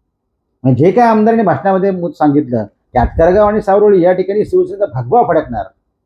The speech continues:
दुसरीकडे त्यांचा असाही मुद्दा होता की युतीच्या बोलण्या आम्ही करतोय, आणि तिसरीकडे असं होतं युती नाही झाली तर आपलं, आपण लढ-, लढणार ताकदीने. मग नेमका आमदार देखील संभ्रमात ठेवतात.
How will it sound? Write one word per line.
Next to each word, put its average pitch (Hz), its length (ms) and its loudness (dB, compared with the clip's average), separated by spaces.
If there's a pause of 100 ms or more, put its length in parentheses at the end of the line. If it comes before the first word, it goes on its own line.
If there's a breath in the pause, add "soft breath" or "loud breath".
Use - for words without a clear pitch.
(600)
दुसरीकडे 175 380 2
त्यांचा 196 260 2
असाही 226 260 2
मुद्दा 220 240 2
होता 185 240 2
की 202 180 -10
युतीच्या 196 380 -4
बोलण्या 208 340 0 (540)
आम्ही 202 200 2
करतोय, 185 440 2 (600)
आणि 131 140 -12
तिसरीकडे 190 380 0
असं 196 240 2
होतं 196 220 2
युती 208 260 2
नाही 214 200 4
झाली 202 220 2
तर 247 100 -2
आपलं, 220 280 0
आपण 214 260 0
लढ-, 208 280 -2
लढणार 180 420 2 (340)
ताकदीने. 151 580 -2 (1300)
मग 143 100 2
नेमका 151 300 2
आमदार 131 360 2
देखील 160 240 -2
संभ्रमात 143 380 0
ठेवतात. 107 360 -6